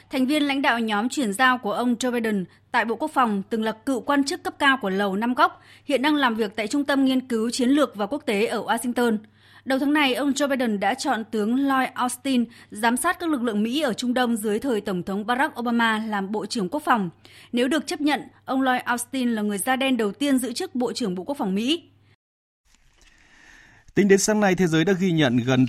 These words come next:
Speaker 2: tám mươi ba triệu ca nhiễm covid mười chín, trong đó có một triệu tám trăm nghìn ca tử vong. Mỹ vẫn là nước có số ca mắc và tử vong cao nhất. Trung tâm Kiểm soát và Phòng ngừa Dịch bệnh Mỹ cho biết là biến chủng mới của virus corona có thể đã lây từ người sang người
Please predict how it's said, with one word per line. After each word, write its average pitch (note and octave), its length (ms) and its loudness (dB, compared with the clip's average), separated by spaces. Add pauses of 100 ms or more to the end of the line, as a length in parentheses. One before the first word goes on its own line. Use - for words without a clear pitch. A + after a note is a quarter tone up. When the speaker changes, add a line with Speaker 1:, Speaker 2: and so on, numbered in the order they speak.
Speaker 2:
tám C#3+ 160 2
mươi G3+ 80 2
ba F3+ 240 2
triệu C3+ 280 0
ca D#3+ 220 2
nhiễm D#3 180 4
covid F#3+ 240 -2
mười C#3 160 4
chín, A#2 300 2
trong D3+ 200 0
đó B2+ 180 2
có G3 120 -4
một F3+ 200 0
triệu G#2+ 220 0
tám C3 320 2
trăm D#3 240 0
nghìn A2 180 4
ca B2 180 2
tử G2 140 -2
vong. A#2+ 220 4 (360)
Mỹ C3 240 6
vẫn F3 160 2
là D3 60 4
nước D3+ 220 4
có B2+ 180 2
số B2+ 400 0
ca D3 120 -2
mắc E3 260 0
và A2+ 80 0
tử F#2 120 -6
vong A2 200 -2
cao A2 220 0
nhất. C#3 200 4 (640)
Trung F#3+ 160 -4
tâm F#3 160 2
Kiểm B2 180 2
soát G3 240 -2
và C#3+ 80 -2
Phòng A#2+ 180 0
ngừa G#2+ 120 2
Dịch G2 140 -2
bệnh G2+ 180 0
Mỹ A2 180 0
cho C3+ 100 -4
biết D#3+ 200 -2
là A2 100 -2
biến G#2+ 200 -2
chủng F#2 260 -4
mới G2 160 2
của C#3 140 -4
virus A#2+ 260 -2 (160)
corona G#2+ 480 -2 (680)
có E3+ 80 -8
thể A2+ 180 -2
đã D#2 120 -4
lây C3 300 4
từ G#2 120 0
người G#2+ 260 2
sang B2 240 -4
người G#2 220 0